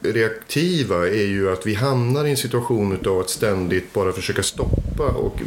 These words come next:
mildra och, eh, förhindra de hoten som existerar.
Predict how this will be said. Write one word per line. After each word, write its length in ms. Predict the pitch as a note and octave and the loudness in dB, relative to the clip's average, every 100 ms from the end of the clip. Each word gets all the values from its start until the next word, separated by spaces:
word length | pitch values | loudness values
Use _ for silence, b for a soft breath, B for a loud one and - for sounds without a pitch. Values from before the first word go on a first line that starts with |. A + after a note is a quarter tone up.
| - | -4
mildra 840 | G2+ G#2 A#2 G#2+ G2+ G#2 C3+ C3 F#2+ | 0 2 2 2 0 -2 -2 0 0
och, 400 | F#2+ F2+ - - | 0 -2 -6 -2
eh, 340 | F#2 F#2 F2+ F2 - B B | 2 2 0 -2 -6 B B
förhindra 800 | - A#2 G#2+ C#3 D3+ D3 B2+ G2+ | -4 -2 0 0 2 2 2 2
de 180 | F#2+ G2 | 2 0
hoten 500 | F#2+ A#2+ A#2+ - F#2 | 0 0 -2 -2 0
som 180 | - F#2 | 0 0
existerar. 720 | F2 F2+ - D3+ A2 F2 | 0 -2 -2 0 0 0